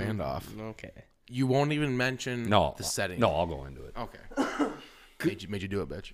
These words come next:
Speaker 2: <laughs> Fucking pussy.
Speaker 3: 'Cause it was a great hunt.
Speaker 1: Yeah, it
Speaker 3: So
Speaker 1: sounds like it. And I still haven't even heard, I don't think I've heard the full story.
Speaker 3: Okay.
Speaker 2: I've never even heard the story either.
Speaker 3: So it
Speaker 1: Well, it's not
Speaker 3: m-,
Speaker 1: surprising that you haven't.
Speaker 3: must have been fourth season last year. Um, it was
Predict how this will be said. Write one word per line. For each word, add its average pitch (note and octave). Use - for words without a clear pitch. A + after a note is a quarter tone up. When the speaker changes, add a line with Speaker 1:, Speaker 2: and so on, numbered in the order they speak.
Speaker 2:
<laughs> -
Fucking A2+
pussy. -
Speaker 3:
'Cause D3+
it D3+
was C3
a G2
great F2
hunt. D2
Speaker 1:
Yeah, F#3
it -
Speaker 3:
So -
Speaker 1:
sounds -
like F3
it. G3
And E3+
I F3
still A#3+
haven't A#3
even A3
heard, G#3
I D#3
don't G#3
think G#3
I've G3+
heard G#3
the A#2
full G2
story. -
Speaker 3:
Okay. A2+
Speaker 2:
I've -
never B2
even A2
heard G#2+
the -
story B2
either. C#3+
Speaker 3:
So B2
it A#2
Speaker 1:
Well, A2+
it's A2+
not A2+
Speaker 3:
m-, A#2+
Speaker 1:
surprising A2+
that F2+
you F2+
haven't. A2
Speaker 3:
must -
have G#2
been G#2
fourth A2+
season G#2+
last D2+
year. D2
Um, D2
it G#2+
was G2+